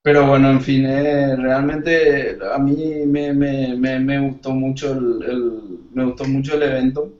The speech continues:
¿verdad? Eh, es la primera vez que yo veo así en el Apple Positive que se, que se patea el tablero en, en muchos sentidos, sobre todo con, con el Apple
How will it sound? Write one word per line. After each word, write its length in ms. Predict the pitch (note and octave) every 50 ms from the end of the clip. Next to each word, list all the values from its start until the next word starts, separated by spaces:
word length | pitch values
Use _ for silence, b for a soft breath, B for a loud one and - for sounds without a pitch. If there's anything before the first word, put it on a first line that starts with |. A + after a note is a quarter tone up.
| _ _ -
¿verdad? 400 | B2 A#2+ A#2+ B2 C3 A2+ - -
Eh, 880 | A#2+ C3 B2+ B2+ B2 B2 A#2+ A#2+ A#2+ A#2+ A#2 A2+ A2 G#2 F2+ - - _ _ -
es 200 | - B2 B2 B2+
la 180 | C3 C3 C#3
primera 460 | C3+ C#3+ C3 B2 B2 B2+ C#3 C#3+ C#3 C3
vez 260 | C3 C3+ C3+ C3+ -
que 180 | - C#3+ B2
yo 200 | A#2+ B2 B2 A#2+
veo 240 | A#2+ A#2 A#2+ B2 B2+
así 340 | B2 B2 - - A#2+ A#2 A#2
en 140 | A#2+ B2 B2
el 120 | A#2+ A#2+ -
Apple 360 | A2+ A#2 - B2+ B2+ B2 - -
Positive 720 | B2 B2 B2 B2 - - - - - B2 A#2+ A#2+ B2 -
que 180 | - B2+ A#2+ A#2+
se, 520 | B2 B2 A#2+ A#2 G2+ F#2 - - - - _ _ _ _ _ _ _ _ _ _ -
que 80 | -
se 180 | B2 - C3 A#2+
patea 380 | A#2+ A#2+ A#2+ A#2 - A#2+ A#2+ A#2+
el 100 | A#2+ A#2+
tablero 440 | C3 B2 A#2+ A#2 A#2 A#2+ A#2+ B2+
en, 200 | B2+ B2 A#2+ -
en 180 | A#2+ A#2+ A#2+ A#2
muchos 280 | A2+ A#2 A#2+ C3 C3 B2+
sentidos, 600 | C#3 B2 A#2 A#2 - B2 A#2+ A#2+ B2 B2+ - -
sobre 200 | C3 B2+ B2 A#2+
todo 300 | - C3 C#3+ D3 D#3 D#3+
con, 400 | E3 E3 D#3+ D#3 C#3+ C3 A#2+ A#2
con 220 | - C3+ C3 C3
el 120 | B2+ B2
Apple 360 | A2+ A#2+ A#2+ - C3+ C3 B2+